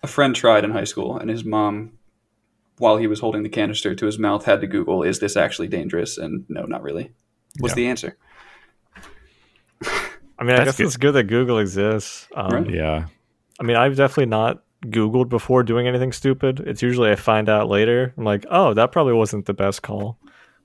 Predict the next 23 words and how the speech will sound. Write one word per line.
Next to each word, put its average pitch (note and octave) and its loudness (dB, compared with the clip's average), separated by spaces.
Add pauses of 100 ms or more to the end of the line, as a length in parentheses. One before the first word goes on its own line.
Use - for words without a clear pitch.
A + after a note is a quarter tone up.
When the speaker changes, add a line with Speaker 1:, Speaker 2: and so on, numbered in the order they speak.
Speaker 3:
But G#2 0 (800)
we're A#2 2
still D3+ 2
alive, G#2 0
so. F#2+ -4 (1040)
Speaker 2:
I A#2 -6
have B2+ 0
that C3+ 4
reaction F#2 0
after E2+ -2 (140)
somebody D#2+ -4 (140)
calls E2+ 0
about, D#2 -4
uh, D#2 -4
my D2+ -2
car's D#2 -4
insurance, F2 -2 (840)
um, - -8 (180)
and F2+ -2
the E2+ 0
warranty E2 0
is E2+ -12
expiring. E2 -4